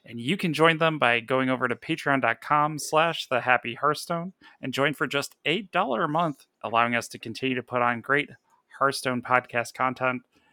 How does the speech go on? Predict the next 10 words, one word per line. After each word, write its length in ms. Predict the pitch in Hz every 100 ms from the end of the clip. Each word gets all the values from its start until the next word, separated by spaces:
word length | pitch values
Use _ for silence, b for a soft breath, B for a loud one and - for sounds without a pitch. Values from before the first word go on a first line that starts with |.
| b _ _
each 480 | 143 156 - - - _ -
and 100 | 104
every 260 | 107 110 120
time 240 | - 117
we 120 | 117 117
sit 160 | 123
down 180 | 123 127
to 80 | 123
record. 400 | 123 - 160 127 _ _ _ _ _ -
But 320 | 277 214